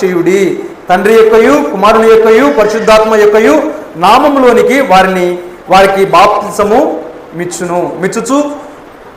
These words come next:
నేను మీకు ఏ సంగతులను బో-, ఆజ్ఞాపించి తినో వాటినన్నిటినీ గైకొనవలెనని వారికి బోధించుడి. ఇదిగో నేను యుగ సమాప్తి వరకు సదాకాలం మీతో కూడా ఉన్నానని వారితో చెప్పాను.'" ఇక్కడ ఏం చేస్తున్నానంటే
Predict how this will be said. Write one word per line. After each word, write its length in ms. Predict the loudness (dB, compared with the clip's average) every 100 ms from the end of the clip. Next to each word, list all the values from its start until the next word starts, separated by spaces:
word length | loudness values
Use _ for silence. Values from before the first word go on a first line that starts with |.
| -20 -20 -4
నేను 340 | 2 4 4
మీకు 300 | 2 0 0
ఏ 320 | 2 4 4
సంగతులను 540 | 4 2 2 2 2 0
బో-, 240 | 0 0
ఆజ్ఞాపించి 880 | 0 0 0 0 -2 -6 -6 -8 -10 -16 -8
తినో 160 | -2 0
వాటినన్నిటినీ 840 | 2 2 2 0 -2 -2 -2 -2
గైకొనవలెనని 920 | 2 2 2 2 2 0 0 -2 -4 -10 -2
వారికి 280 | 2 2 0
బోధించుడి. 840 | 2 2 2 -2 -4 -6 -10 -6
ఇదిగో 260 | -4 2 2
నేను 220 | 2 0
యుగ 240 | 0 0 0
సమాప్తి 440 | 0 2 0 0
వరకు 260 | 0 0 -2
సదాకాలం 600 | 0 0 2 0 0 0
మీతో 200 | -2 -2
కూడా 460 | 2 2 2 -2 -10 -16 -10
ఉన్నానని 360 | -2 0 2 2
వారితో 260 | 2 0
చెప్పాను.'" 300 | -4 -8 -6
ఇక్కడ 180 | 0 2
ఏం 80 | 2
చేస్తున్నానంటే 720 | 0 -2 -2 0 -2 -2